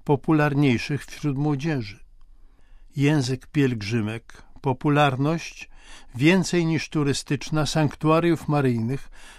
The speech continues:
w wielu krajach Europy i innych kontynentów. Chrześcijaństwo jest wspólnotowe i wspólnototwórcze. Nie jest ideologią,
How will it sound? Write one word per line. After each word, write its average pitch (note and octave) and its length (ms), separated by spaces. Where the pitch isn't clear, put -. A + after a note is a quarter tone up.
w A2+ 120
wielu D#3+ 320
krajach C#3 480
Europy C#3 540
i C#3+ 340
innych C3 320
kontynentów. B2+ 960
Chrześcijaństwo G3 840
jest D#3+ 360
wspólnotowe F#3+ 1000
i F#3 60
wspólnototwórcze. E3 1120
Nie E3+ 220
jest A2+ 360
ideologią, B2 840